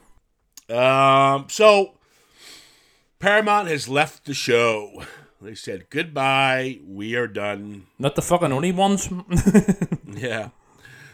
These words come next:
Speaker 1: So no more Frank Mercutio Junior, but the father of the franchise is back.
Speaker 2: Mm-hmm.
Speaker 1: Sean S. Cunningham, along with his son Noel, I believe, uh, have taken over the helms,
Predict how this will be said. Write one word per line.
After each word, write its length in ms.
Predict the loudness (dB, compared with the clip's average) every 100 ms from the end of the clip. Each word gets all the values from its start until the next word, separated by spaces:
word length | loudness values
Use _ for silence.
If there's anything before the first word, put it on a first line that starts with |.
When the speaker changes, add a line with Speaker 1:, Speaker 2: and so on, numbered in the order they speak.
| _
Speaker 1:
So 160 | -16
no 100 | -10
more 180 | -8 -8
Frank 300 | -6 -6 -6
Mercutio 420 | -12 -16 -18 -16
Junior, 720 | -16 -8 -6 -2 -2 -2 -4 _ _ _ _ _
but 520 | -10 -2 -2 -2 -10 _ _ _ _ _ _ _ _ _
the 160 | -10 -10
father 680 | -2 0 0 -2 -8 -10 -18 -16
of 140 | -14
the 60 | -12
franchise 520 | -10 -10 -10 -12 -14
is 80 | -16
back. 440 | -14 -14 -14 -18 _ _ _ _
Speaker 2:
Mm-hmm. 200 | -14 -12
Speaker 1:
Sean 300 | -12 -10 -10
S. 160 | -10 -12
Cunningham, 640 | -10 -8 -6 -6 -6 -12 -16
along 300 | -14 -12 -14
with 160 | -18
his 120 | -18
son 300 | -14 -12 -10
Noel, 340 | -8 -8 -8 -8
I 80 | -10
believe, 480 | -10 -10 -10 -14 _ _ _ _ _ _ _ -16
uh, 240 | -8 -6
have 200 | -8 -10
taken 280 | -10 -10 -10
over 180 | -12 -8
the 160 | -8
helms, 800 | -8 -12 -10 -12 -12 -14 -14 -16